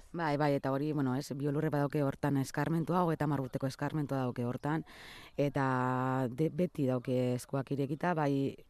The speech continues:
osea, sobre todo ekologikon, eh, ekoizten duan handako, baina baita, eh, ba, transizio bide hori egin duen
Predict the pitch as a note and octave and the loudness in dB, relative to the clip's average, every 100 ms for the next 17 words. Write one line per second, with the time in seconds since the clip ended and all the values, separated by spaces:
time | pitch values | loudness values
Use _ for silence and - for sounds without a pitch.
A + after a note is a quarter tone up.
0 | - - - - D3+ D3 - _ - - | -20 -18 -18 -4 0 0 -2 _ -12 -4
1 | F3+ E3 F#3 E3 F#3+ F3+ F3 - E3+ E3+ | -2 2 4 6 4 2 -2 0 2 4
2 | E3+ E3+ E3 D#3+ F#3 - E3+ E3 E3 D#3+ | 4 2 2 0 -2 -2 0 2 2 2
3 | D#3+ D#3+ F#3 F#3+ E3 D3+ C#3+ D3+ E3+ E3+ | 0 0 2 2 2 2 2 0 2 0
4 | - C#3 C#3 C3+ D3+ - C#3+ C3 E3 - | 0 -2 -4 -2 -4 0 0 0 -4 0
5 | D3+ D3 D#3 D3+ C#3 C#3 D3 C#3+ C#3 C3+ | 0 2 2 2 2 2 0 0 0 -2